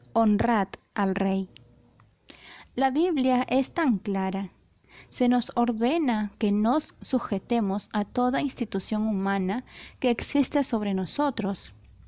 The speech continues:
e incluso a hombres ignorantes y necios. El versículo dieciséis señala que en realidad somos libres de las leyes humanas porque estamos bajo la ley más alta de Dios.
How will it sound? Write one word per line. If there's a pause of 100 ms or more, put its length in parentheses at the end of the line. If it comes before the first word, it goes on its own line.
(760)
e
incluso
a
hombres
ignorantes
y
necios. (640)
El
versículo
dieciséis
señala
que
en
realidad
somos
libres
de
las
leyes
humanas (400)
porque
estamos
bajo
la
ley
más
alta
de
Dios.